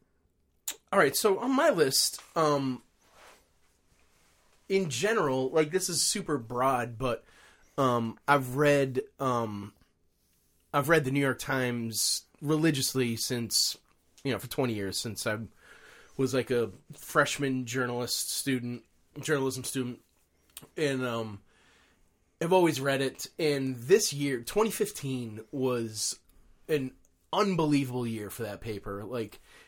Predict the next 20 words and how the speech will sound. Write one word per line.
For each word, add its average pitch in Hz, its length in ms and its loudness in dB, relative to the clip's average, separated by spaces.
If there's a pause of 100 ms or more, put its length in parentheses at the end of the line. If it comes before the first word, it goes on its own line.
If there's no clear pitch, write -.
anybody 180 360 4
that 131 120 2
follows 127 480 0
it 117 160 -4
saw 131 320 2
their 131 180 0
content, 127 640 -4 (500)
like, 123 280 0 (300)
go 143 220 2
fucking 117 600 -6
apeshit. 107 640 -6
Like, 127 240 -4
they 170 260 2
just 131 420 -2 (120)
upped 156 200 0
their 143 160 2
game. 120 460 -6
Like, 135 280 -2 (260)
anybody 160 500 4
that, 131 340 2